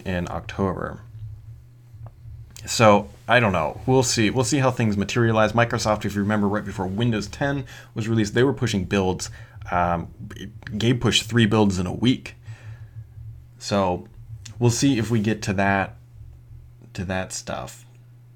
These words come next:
Um, he says, "But the bad news is that it will be early next week, so no build today." Yeah, what we already assumed. So no build today.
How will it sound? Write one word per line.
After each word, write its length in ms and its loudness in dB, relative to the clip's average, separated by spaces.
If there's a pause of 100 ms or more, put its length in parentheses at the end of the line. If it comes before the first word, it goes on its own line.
(2000)
Um, 340 0
he 60 -6
says, 200 -2
"But 420 -6
the 80 -2
bad 420 0
news 260 -4
is 240 -2
that 220 -6
it 200 -12
will 140 -2
be 240 -2
early 280 2
next 300 -2
week, 160 -6
so 140 -6
no 140 -2
build 220 -2
today." 260 -6
Yeah, 240 -2
what 160 -4
we 120 -2
already 220 -2
assumed. 320 -8
So 80 -6
no 160 2
build 240 -2
today. 360 0